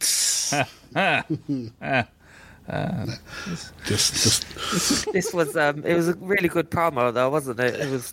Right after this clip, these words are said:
Speaker 3: like, he knew exactly how to
Speaker 1: Oh.
Speaker 3: cut it.
Speaker 1: Oh, yeah. A,
Speaker 2: Yeah,
Speaker 1: a
Speaker 2: it's
Speaker 1: huge
Speaker 2: Terry
Speaker 1: fan
Speaker 2: Funk.
Speaker 1: of Terry Funk, you know? I mean, the man deserves all the respect in the world, uh,
Speaker 2: Mm-hmm.
Speaker 1: for, for everything that he's done to himself, for everybody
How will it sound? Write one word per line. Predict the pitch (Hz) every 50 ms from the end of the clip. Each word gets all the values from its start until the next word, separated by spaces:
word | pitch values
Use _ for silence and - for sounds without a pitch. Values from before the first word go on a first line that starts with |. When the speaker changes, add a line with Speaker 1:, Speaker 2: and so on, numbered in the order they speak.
| -
Speaker 3:
like, | - 143 127 - -
he | 123 143 156
knew | 156 165 160 147 135 135 - -
exactly | 135 127 131 147 143 135 - - 143
how | 127 139 131 127
to | 104
Speaker 1:
Oh. | 98
Speaker 3:
cut | - - 131 123
it. | 113 107 - - _ _ - - -
Speaker 1:
Oh, | 233 165
yeah. | 110 104 95 95 107 92 76 67 64 - - _ - -
A, | -
Speaker 2:
Yeah, | 151 143 - - -
Speaker 1:
a | - 147 139 202
Speaker 2:
it's | 254 226
Speaker 1:
huge | 269 285 254 180 -
Speaker 2:
Terry | - 202 151
Speaker 1:
fan | 123 110
Speaker 2:
Funk. | 98 92 214 165
Speaker 1:
of |
Terry | 107 104 95 92
Funk, | - - - 104 92 90 87 - -
you | 113 113 117
know? | 117 113 113 117 120 120
I | 123 117
mean, | 113 113 110 110 110 117 127 135
the | 147 143
man | 143 165 170 160 147 127
deserves | 110 107 104 104 107 101 95 92 - - - - - - - - _ -
all | 151 147 139 135 123
the | 110 107
respect | 98 95 90 - - - 95 87 85 - -
in | 92
the | 92
world, | 90 92 90 85 85 85 82 87 87 - - - - -
uh, | 90
Speaker 2:
Mm-hmm. | 82 98 90 87 85 80
Speaker 1:
for, | - - - 107 101 95
for | 95 - 107 101 -
everything | - 135 127 113 110 101 - - 104 98
that | 98 98 95
he's | - 120 113 101 92 92
done | 104 104 110 107 107 104 101 98 98 - - - - - - - - - - -
to | - - 160 156 147
himself, | 131 139 131 123 - - 120 110 107 104 - - - - -
for | - - - 127 120 117 113 110 107 101 101 104 - -
everybody | - 117 120 117 110 107 104 107 104 101 98 98 98 98